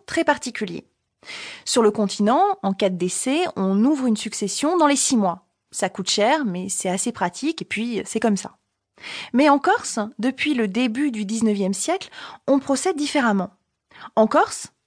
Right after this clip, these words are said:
lorsque quelqu'un décède, une tolérance permet de ne pas régler la succession immédiatement. Ça peut surprendre, mais quand on a décidé ça, c'était assez logique. L'objectif ici, c'était d'éviter de démembrer les terres agricoles.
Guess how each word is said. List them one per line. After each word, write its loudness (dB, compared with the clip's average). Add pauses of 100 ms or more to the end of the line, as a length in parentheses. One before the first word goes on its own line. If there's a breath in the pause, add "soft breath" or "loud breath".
(120)
lorsque 0
quelqu'un 0
décède, 0 (260 loud breath)
une 4
tolérance 2 (100)
permet 2
de 0
ne 4
pas 0
régler 0
la 2
succession -4
immédiatement. 0 (600 loud breath)
Ça -2
peut -4
surprendre, 0
mais 0
quand 0
on 4
a 4
décidé -2
ça, -4
c'était -4
assez 0
logique. -2 (240 loud breath)
L'objectif 2
ici, -2 (140)
c'était -2
d'éviter 0
de 0
démembrer 2
les 0
terres 2
agricoles. 0